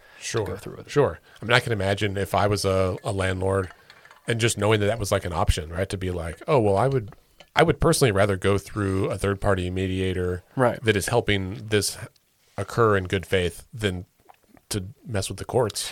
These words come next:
Speaker 2: Yeah, and I think, too, I think there's a lot of landlords that are kind of already doing that themselves, you
Speaker 1: Yeah.
Speaker 2: know, that, that, that they do make every attempt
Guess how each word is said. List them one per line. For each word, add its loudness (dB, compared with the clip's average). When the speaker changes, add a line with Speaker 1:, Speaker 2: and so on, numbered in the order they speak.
Speaker 2:
Yeah, 0
and 2
I 4
think, -2
too, 2
I 2
think -4
there's 0
a -2
lot -2
of -6
landlords -4
that -4
are -6
kind -6
of -4
already -6
doing -8
that -12
themselves, -12
you -8
Speaker 1:
Yeah. 6
Speaker 2:
know, -6
that, -6
that, -8
that -10
they -4
do -2
make -6
every -8
attempt -10